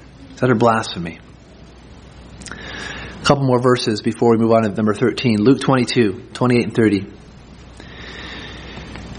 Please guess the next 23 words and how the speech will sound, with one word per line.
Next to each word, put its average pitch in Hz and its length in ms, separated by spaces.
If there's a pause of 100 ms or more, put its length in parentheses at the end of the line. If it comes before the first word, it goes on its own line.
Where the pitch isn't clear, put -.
(640)
He - 120
s-, - 200
it - 80
says, 131 300
"You 175 240
are 170 120
those 151 380
who 156 100
have 131 100
stayed 147 340
with 147 220
me 143 160
in 127 60
my 117 160
trials. 110 720 (880)
And 123 120
I 160 100
assign 185 360
to 151 160
you, 123 220
as 131 340
my 135 220
Father 123 580